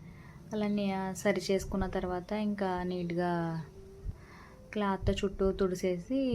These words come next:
స్టోర్ చేసుకోవడమే. ఇంకా ఫైనల్గా మా అన్నం అయితే వేసేసుకొని వేడివేడి అన్నం అయితే ఇంకా అత్తయ్య గారు అయితే ఒక్కొక్కరికి ఒక్కొక్క ముద్దలాగా ఇంకా చుట్టేసి అయితే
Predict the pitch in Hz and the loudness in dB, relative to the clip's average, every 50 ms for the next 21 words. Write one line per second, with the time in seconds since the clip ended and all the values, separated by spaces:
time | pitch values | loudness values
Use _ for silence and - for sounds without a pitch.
0 | 220 202 185 175 175 170 170 - - - - - - - - - - - 214 202 | 4 2 2 2 0 -2 -4 -6 -12 -16 -16 -16 -16 -16 -16 -8 -2 2 4 4
1 | 196 196 196 196 190 - - 202 190 180 185 185 196 196 190 185 196 196 202 190 | 4 4 4 2 2 2 2 2 2 4 2 0 0 0 0 -2 0 0 2 2
2 | 185 180 180 180 185 190 185 185 180 175 175 170 175 170 170 170 175 180 180 180 | 2 0 0 -2 -2 -2 -2 -2 0 0 0 2 2 2 2 2 2 0 0 0
3 | 175 - 180 175 175 175 175 170 175 170 170 - 185 180 180 175 175 175 170 170 | 0 2 2 4 4 2 2 2 2 0 0 -2 -2 0 2 4 4 4 4 4
4 | 170 175 175 175 175 170 160 165 170 170 170 170 165 - 175 175 175 170 170 165 | 4 2 2 2 0 -2 0 0 0 0 0 -2 -2 -2 -2 -2 0 0 0 -2
5 | 165 165 - - 165 165 170 170 170 170 170 170 170 - 175 170 165 - 170 170 | -2 -2 -2 0 0 2 2 0 0 0 0 0 0 2 2 2 2 0 0 0
6 | - 170 170 170 170 165 - 170 170 170 165 165 156 - 165 170 165 165 160 165 | 0 0 2 0 0 0 2 2 2 2 2 0 0 0 2 2 2 0 0 0
7 | 160 160 - - - - - - - - - - - 190 190 - 185 185 - 180 | -2 -2 -4 -6 -10 -10 -8 -10 -10 -12 -10 -6 -4 -2 0 0 0 2 2 2
8 | 170 - 180 175 175 175 185 175 170 175 180 | 2 2 0 0 0 0 0 0 0 0 2